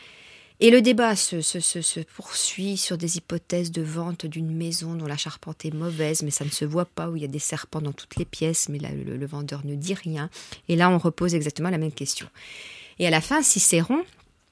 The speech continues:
rapporte une sentence de Caton l'Ancien, qui avait été juge dans un, un procès. Et en fait, il explique bien au juge, et c'est le problème qui est posé au juge romain, mais qui est le problème posé au juge actuel, de savoir que doit-on faire.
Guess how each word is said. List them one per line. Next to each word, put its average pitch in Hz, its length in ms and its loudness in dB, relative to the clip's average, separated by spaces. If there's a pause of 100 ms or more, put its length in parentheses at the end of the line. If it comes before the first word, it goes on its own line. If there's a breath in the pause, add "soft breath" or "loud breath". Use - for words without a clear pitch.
(220)
rapporte 165 400 2
une 165 60 4
sentence 160 520 2
de 143 120 -2
Caton 143 320 -4
l'Ancien, 160 340 -2
qui 226 140 -8
avait 147 100 -6
été 147 300 -8
juge 160 240 -6
dans 139 220 -6
un, - 100 -8 (220)
un - 80 -6
procès. 233 500 2 (920 loud breath)
Et 190 240 6
en 131 100 -4
fait, - 320 0
il 170 100 0
explique 160 340 2
bien 156 180 4
au 156 80 2
juge, 247 260 8
et 156 40 0
c'est - 120 2
le 151 60 0
problème 180 360 2
qui - 140 -6
est 139 40 -2
posé 156 300 0
au 147 80 2
juge 156 220 2
romain, 208 300 4
mais 151 120 2
qui - 120 -6
est 151 40 -4
le - 40 -8
problème 160 260 -2
posé 160 320 -2
au 139 140 -2
juge 160 400 -2
actuel, 254 560 -2 (600 loud breath)
de 175 120 4
savoir 160 800 4 (760 loud breath)
que 247 120 6
doit-on 180 460 0
faire. 269 480 -2